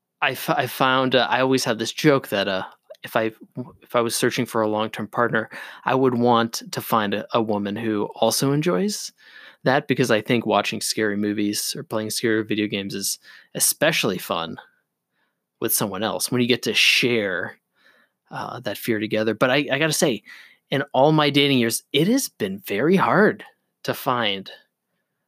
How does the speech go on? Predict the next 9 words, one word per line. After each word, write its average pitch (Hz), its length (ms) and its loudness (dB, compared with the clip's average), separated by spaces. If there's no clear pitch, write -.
women 117 420 2
that 107 160 2
enjoy, 107 520 0
enjoy, 123 680 4
like, 117 140 0
I 147 100 2
enjoy 117 520 0
it, 82 340 -6
enjoy 117 680 2